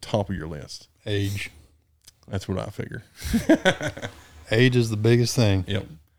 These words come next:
Speaker 1: And, you know,
Speaker 2: Hundred percent.
Speaker 1: just simply because everybody, like, it may be three and it may be a monster, but
Speaker 2: But imagine what it'll be in two or three years.
Speaker 1: Imagine with a little bit of,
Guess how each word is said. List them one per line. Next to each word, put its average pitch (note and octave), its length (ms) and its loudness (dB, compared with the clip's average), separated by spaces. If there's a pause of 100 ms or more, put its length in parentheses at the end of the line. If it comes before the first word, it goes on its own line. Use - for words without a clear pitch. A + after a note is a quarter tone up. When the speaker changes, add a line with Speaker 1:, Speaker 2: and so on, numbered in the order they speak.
Speaker 1:
And, A#2 160 2
you C3 280 2
know, A2+ 60 2
Speaker 2:
Hundred - 0 - (100)
percent. - 60 -12 (500)
Speaker 1:
just D3 200 0 (260)
simply A2+ 480 2
because G#2 500 2
everybody, G2 560 -2 (920)
like, G2 220 -10 (1700)
it B2 120 4
may A#2+ 200 6
be A#2+ 200 2
three A#2+ 360 -2
and G#2+ 80 0
it F#2+ 100 0
may A2 180 2
be G#2+ 160 0
a F#2+ 40 -2
monster, G2+ 600 -2 (920)
but G2 400 -8 (280)
Speaker 2:
But A2 180 -4
imagine G#2 420 4
what G#2 120 4
it'll G2+ 160 2
be G#2 260 4
in F#2+ 220 2 (520)
two G#2+ 140 -2
or G2+ 60 -2
three G2+ 200 -2
years. A2+ 220 0
Speaker 1:
Imagine G#2+ 640 0
with G#2 220 2
a G#2 40 -2
little G#2 220 0
bit A2 160 2
of, G#2 160 2